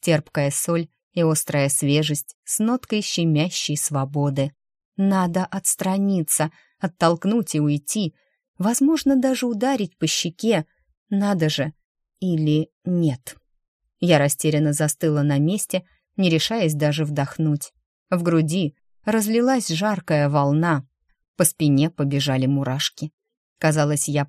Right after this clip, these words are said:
падала и падала в пропасть, у которой нет дна. Смотрела вверх, а пятнышко света все удалялось и тускнело.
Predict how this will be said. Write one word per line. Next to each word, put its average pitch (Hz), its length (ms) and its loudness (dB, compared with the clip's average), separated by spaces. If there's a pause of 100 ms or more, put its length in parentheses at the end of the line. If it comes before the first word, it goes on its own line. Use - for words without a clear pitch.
падала 160 500 2
и 143 100 0
падала 151 540 -2
в - 120 -16
пропасть, 156 680 -2 (320)
у 190 60 -6
которой 185 460 0
нет 170 560 0
дна. 147 560 -2 (540)
Смотрела 143 600 0
вверх, 143 460 -4 (400)
а 196 80 -4
пятнышко 294 460 0
света 190 440 -4
все - 240 -6
удалялось 147 840 -2
и 143 80 -6
тускнело. 165 800 -2